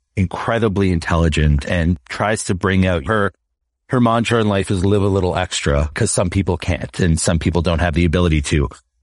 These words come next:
And so she really instilled that in me, and every moment of every day, just trying to capture the, the goodness and silver lining. It's not easy, truthfully, kind of dwell in,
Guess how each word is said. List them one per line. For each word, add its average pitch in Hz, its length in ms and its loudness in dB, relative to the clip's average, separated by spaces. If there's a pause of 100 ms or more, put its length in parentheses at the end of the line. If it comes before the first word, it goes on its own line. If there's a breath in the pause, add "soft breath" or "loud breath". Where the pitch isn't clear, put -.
(160)
And 101 180 2
so 98 500 0
she 110 440 2
really 107 520 2
instilled 85 440 -2
that 85 200 0
in 82 140 2
me, 113 300 2
and 87 240 0 (220)
every 107 260 0
moment 98 300 2
of 87 60 0
every 90 240 2
day, 92 220 2
just - 260 -6
trying 87 160 -4
to 87 60 -2
capture 87 760 -2 (480)
the, 87 380 0
the 107 80 -2
goodness 92 480 -2
and 92 100 -4
silver 87 260 0
lining. 80 480 2 (140)
It's - 160 -8
not 135 220 2
easy, 123 420 2
truthfully, 101 640 0
kind 95 200 -4
of 90 120 -4
dwell 104 260 0
in, 95 220 0